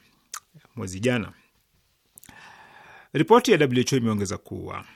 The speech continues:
idadi ya mashahidi huko Gaza tangu kuanza mashambulizi ya utawala wa kizayuni Oktoba saba mwaka huu imefikia karibu elfu kumi, ambapo kati ya idadi hii tajwa watoto ni karibu elfu nne na wanawake elfu mbili mia tano na kumi. Wakati huo huo,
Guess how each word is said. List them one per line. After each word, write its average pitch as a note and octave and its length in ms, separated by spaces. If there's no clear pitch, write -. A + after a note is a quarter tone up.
idadi D#3 380
ya C3 60
mashahidi A2+ 420
huko G#2+ 200
Gaza G2+ 240
tangu G2 420
kuanza A2+ 540
mashambulizi A2+ 520
ya A2+ 40
utawala A#2 380
wa G#2 60
kizayuni A2 360
Oktoba G#2 280
saba A#2 320
mwaka A2 280
huu A#2+ 80
imefikia A#2+ 500
karibu A#2 360
elfu - 260
kumi, D3 380
ambapo C#3 300
kati B2 260
ya A#2 60
idadi A2+ 260
hii G#2+ 180
tajwa G2 360
watoto A#2 320
ni G#2 100
karibu G2+ 340
elfu G2+ 260
nne F#2+ 220
na G#2+ 80
wanawake G2 440
elfu G#2 420
mbili F#2+ 500
mia G2 520
tano G2 260
na F#2+ 120
kumi. G2+ 300
Wakati A#2+ 460
huo F2+ 220
huo, F#2+ 360